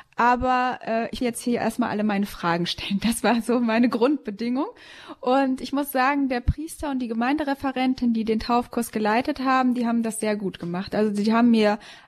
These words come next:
alle Fragen beantwortet und wenn sie es mal nicht gemacht haben, dann haben die immer gesagt,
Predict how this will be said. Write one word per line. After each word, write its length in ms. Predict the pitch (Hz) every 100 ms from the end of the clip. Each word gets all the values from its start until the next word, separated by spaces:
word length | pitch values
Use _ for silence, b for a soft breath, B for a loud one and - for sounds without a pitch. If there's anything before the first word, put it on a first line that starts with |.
| _
alle 220 | 220 262
Fragen 420 | 339 - 294 294 254
beantwortet 880 | - 285 285 - 311 330 - 339 -
und 400 | - 247 247 - _ _ _
wenn 240 | 226 247
sie 100 | 254
es 120 | 254
mal 120 | 233 220
nicht 220 | 277 -
gemacht 400 | 277 269 269 285
haben, 180 | 262 247
dann 160 | 226
haben 160 | 233 233
die 80 | -
immer 220 | 233 240
gesagt, 500 | 233 220 220 220